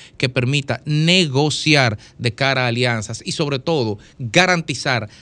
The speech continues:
la hegemonía política de Danilo Medina en ese contexto. Ahora bien, yo creo en el sistema de partidos políticos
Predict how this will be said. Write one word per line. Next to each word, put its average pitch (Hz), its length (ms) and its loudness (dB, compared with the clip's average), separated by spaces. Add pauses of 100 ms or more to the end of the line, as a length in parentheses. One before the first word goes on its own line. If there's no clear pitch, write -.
la 123 180 2
hegemonía 135 600 4
política 113 680 0 (220)
de 117 100 2
Danilo 123 320 2
Medina 120 420 2
en 110 160 2
ese 113 200 -2
contexto. 117 720 -2 (580)
Ahora 147 260 2
bien, 104 320 -2
yo 156 160 0
creo 156 220 0
en 127 80 -2
el 110 60 -2
sistema 107 360 -4
de 107 80 -2
partidos 101 380 -4
políticos 82 480 -10